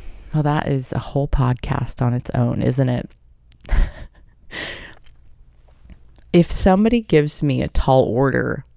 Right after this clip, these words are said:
like Kintsugi Wellness,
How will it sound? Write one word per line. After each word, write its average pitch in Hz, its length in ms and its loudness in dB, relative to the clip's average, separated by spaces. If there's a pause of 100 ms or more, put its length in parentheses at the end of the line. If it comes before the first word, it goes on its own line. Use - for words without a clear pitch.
(160)
like 127 720 -2 (100)
Kintsugi 135 640 -2
Wellness, 123 640 0